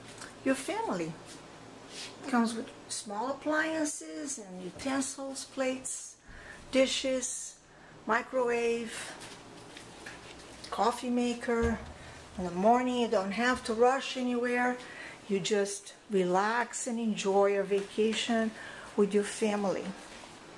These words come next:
And the counters are granite counters, very nice, very nice. A dining room area for you to enjoy with your family and friends,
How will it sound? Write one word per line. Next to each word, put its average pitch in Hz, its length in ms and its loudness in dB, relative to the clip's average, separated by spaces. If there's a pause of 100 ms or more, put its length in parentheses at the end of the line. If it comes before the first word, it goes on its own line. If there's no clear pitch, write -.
(1300)
And 233 160 6
the 233 60 4
counters 233 600 4
are 214 360 2 (1080)
granite 214 480 2
counters, 349 760 2 (280)
very 254 220 0
nice, 311 680 0 (1400)
very 247 240 2
nice. 254 600 0 (720)
A 220 80 -2
dining 233 480 4
room 254 220 4
area 247 360 2 (2250)
for 247 80 2
you 247 100 6
to 247 160 2
enjoy 233 420 8
with 233 140 2
your 233 100 2
family 226 500 0
and 220 120 0
friends, 247 760 -2